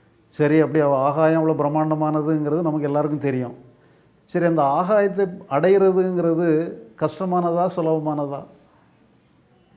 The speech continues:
அந்த ஆகாயத்துல தான் நாமளே வசிக்கிறோம். அந்த ஆகாயங்கிறது சர்வசாதாரணமானது. அதே மாதிரி தான் என்னன்னு சொல்லி சொன்னா, இப்ப நம்ம மனசுங்கிறது ஒரு பிரம்மாண்டமா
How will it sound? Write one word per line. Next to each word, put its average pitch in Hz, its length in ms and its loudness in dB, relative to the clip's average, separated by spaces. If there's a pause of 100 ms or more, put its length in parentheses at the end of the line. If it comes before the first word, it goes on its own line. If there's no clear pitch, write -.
(380)
அந்த 131 120 -4 (180)
ஆகாயத்துல 147 480 0
தான் 156 160 -2
நாமளே 127 340 -4
வசிக்கிறோம். 117 420 -8 (500)
அந்த 127 120 -6 (140)
ஆகாயங்கிறது 156 640 0
சர்வசாதாரணமானது. 127 1000 -2 (1000)
அதே 147 180 2
மாதிரி 165 160 4
தான் 175 100 2
என்னன்னு 165 180 2
சொல்லி 147 180 -4
சொன்னா, 143 180 -2 (240)
இப்ப 143 160 -6
நம்ம 151 140 -2 (160)
மனசுங்கிறது 175 760 0 (280)
ஒரு 156 160 0
பிரம்மாண்டமா 175 560 2